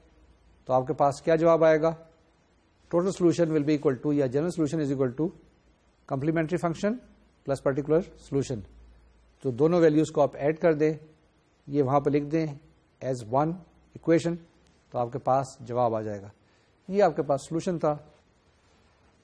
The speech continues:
अब एक और हमारे पास डेफिनेशन है, अगर हम उस डेफिनेशंस को देख लें तो आज का लेक्चर हमारा मुकम्मल हो जाएगा और एक आध एग्जांपल्स मैं आपके लिए छोड़ जाऊंगा। तो हम देखते हैं कि हमारे पास जो एक डेफिनेशन बच गई है वो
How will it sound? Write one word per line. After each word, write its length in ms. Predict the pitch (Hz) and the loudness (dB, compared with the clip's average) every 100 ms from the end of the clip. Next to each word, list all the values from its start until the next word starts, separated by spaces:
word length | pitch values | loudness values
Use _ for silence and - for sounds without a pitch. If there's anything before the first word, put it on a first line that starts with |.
| - | -4
अब 140 | 147 | 2
एक 220 | 160 185 190 | 4 4 4
और 140 | 175 | 4
हमारे 220 | 160 165 | 4 2
पास 200 | 160 156 | 4 2
डेफिनेशन 500 | 151 135 160 156 175 | 2 0 -2 -2 0
है, 80 | 175 | 2
अगर 180 | 156 151 | 4 2
हम 120 | 160 | 0
उस 120 | 156 - | -2 -2
डेफिनेशंस 480 | 143 160 151 170 | -2 -2 -4 -4
को 120 | - 139 | -2 2
देख 200 | 147 151 | 2 2
लें 140 | 190 - - _ _ _ _ | 0 -2 -20 _ _ _ _
तो 60 | 139 | 2
आज 180 | 143 - | 2 2
का 120 | 165 | 2
लेक्चर 260 | 151 - | 2 2
हमारा 280 | 151 143 143 131 - | 0 0 0 -2 -8
मुकम्मल 380 | 123 120 143 170 | -14 -8 -2 2
हो 60 | 165 | 4
जाएगा 360 | 147 147 139 180 - _ _ _ _ - | 4 4 2 -2 -6 _ _ _ _ 0
और 320 | 135 147 143 151 | 4 4 2 -4
एक 160 | 127 | 0
आध 100 | 151 147 | 2 2
एग्जांपल्स 440 | 127 143 139 135 | 0 -4 -4 -4
मैं 60 | 147 | 0
आपके 220 | 135 - | -2 -2
लिए 220 | 139 135 | -2 -2
छोड़ 320 | 127 - 151 156 | -2 -4 0 2
जाऊंगा। 280 | 151 143 151 - _ _ _ 147 | 2 2 -2 -6 _ _ _ -8
तो 40 | |
हम 80 | 139 | 2
देखते 280 | 156 156 180 | 2 4 0
हैं 80 | 175 | 2
कि 60 | |
हमारे 220 | 156 151 | 4 4
पास 300 | 156 156 147 151 | 4 4 2 2
जो 100 | 151 | 0
एक 280 | 156 165 143 | 2 0 0
डेफिनेशन 480 | 139 156 147 151 127 | -2 -2 -6 -4 -2
बच 180 | 139 | -2
गई 160 | 147 147 | 2 2
है 60 | |
वो 100 | 147 | 2